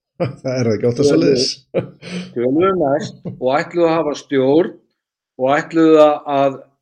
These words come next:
Speaker 2: eyðileggja hópastarfið með neikvæða atferli til að fá athygli. Þarna var ég búinn að jafna út go-, goggunarröðina. Þarna var sá lægsti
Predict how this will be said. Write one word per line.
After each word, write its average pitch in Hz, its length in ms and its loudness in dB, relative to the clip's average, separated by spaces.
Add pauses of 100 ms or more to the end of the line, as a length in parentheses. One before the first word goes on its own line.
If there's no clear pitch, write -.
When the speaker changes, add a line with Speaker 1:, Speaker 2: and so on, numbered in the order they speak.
Speaker 2:
eyðileggja 170 500 2
hópastarfið 151 640 -2
með 139 160 -4
neikvæða 156 540 0
atferli 147 400 -10
til 151 120 -14
að 147 140 -8
fá 160 140 -6
athygli. 165 460 -8 (1700)
Þarna 190 300 0
var 190 160 4
ég 165 80 0
búinn 156 160 0
að 147 100 -2
jafna 190 460 -2
út 226 320 -4
go-, 190 240 -2
goggunarröðina. 123 720 -6 (920)
Þarna 160 260 0
var 151 180 0
sá 151 100 -2
lægsti 165 720 -2